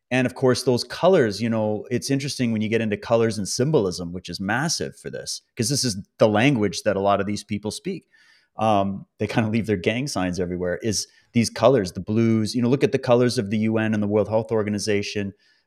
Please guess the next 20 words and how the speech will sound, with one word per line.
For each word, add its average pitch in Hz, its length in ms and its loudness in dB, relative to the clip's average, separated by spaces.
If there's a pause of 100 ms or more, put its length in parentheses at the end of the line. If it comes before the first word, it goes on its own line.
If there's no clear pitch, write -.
(120)
Um, 98 420 2
look 127 300 4
at - 160 6
all 127 180 8
the 113 80 0
people 113 420 -2
panicking 110 760 -4
like 95 200 0
crazy 101 380 -2
right 101 260 0
now 101 240 -2
over 98 220 0
Ukraine. 98 580 -6 (320)
Like, 110 180 6
when 117 120 2
you're 120 100 4
standing, 135 580 2
like, 117 140 0 (240)
hey, 135 80 4
look, 120 240 4